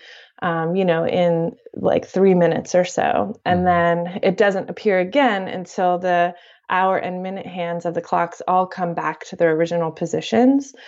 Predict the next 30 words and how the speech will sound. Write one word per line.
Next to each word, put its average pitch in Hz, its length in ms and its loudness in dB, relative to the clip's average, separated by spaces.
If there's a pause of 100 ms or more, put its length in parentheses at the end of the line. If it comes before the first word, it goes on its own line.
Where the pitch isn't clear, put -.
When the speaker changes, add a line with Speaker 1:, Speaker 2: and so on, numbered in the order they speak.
(280)
Speaker 1:
And 170 400 0
because 175 520 0
of 175 140 0
the - 140 0
hour 233 240 2
hands, 175 380 -6
that - 200 -2
doesn't 190 200 -4
actually 170 280 -8
happen 165 340 -4
until 160 540 -4
twelve 160 380 -2
hours - 400 -2
later. - 480 0
Speaker 2:
Wow. 90 380 -4
Speaker 1:
So 180 160 4
it's 175 140 2
only, 208 380 0 (140)
the 208 80 0
word's 233 240 4
only 240 200 2
visible 180 480 -2
once 175 360 -4
every 175 160 -8
twelve 170 440 0
hours - 680 -4 (380)
for 170 200 0
about 165 340 2
five 165 380 -4
minutes. 175 500 -6